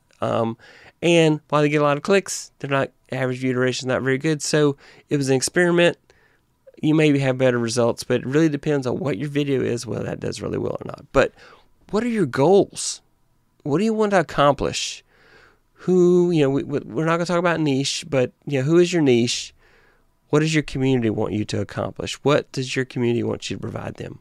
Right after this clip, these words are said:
And so my community asked me for, "How do you do Discord?" Cool. So last week we did a video about Discord. "Hey,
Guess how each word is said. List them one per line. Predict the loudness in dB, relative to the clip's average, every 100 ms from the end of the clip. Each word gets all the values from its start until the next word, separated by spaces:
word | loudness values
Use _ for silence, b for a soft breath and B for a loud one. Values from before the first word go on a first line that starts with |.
| -8
And | -6
so | -2 2 2 0 b b b b b -6
my | -6
community | -4 -2 0 0 -2 -4
asked | -6 -6 -6 -6
me | -2 -2
for, | -4 -4 0 2 2 -2 b b b b b
"How | -2
do | 0
you |
do | 2 2
Discord?" | 2 0 0 -4 -6 _ -20
Cool. | -14 -4 -2 -4
So | -6 -4
last | -4 -4 -6
week | -4
we |
did | 0 2
a |
video | 4 2
about | 2 2
Discord. | 0 0 -8 -8 -4
"Hey, | 0 2 0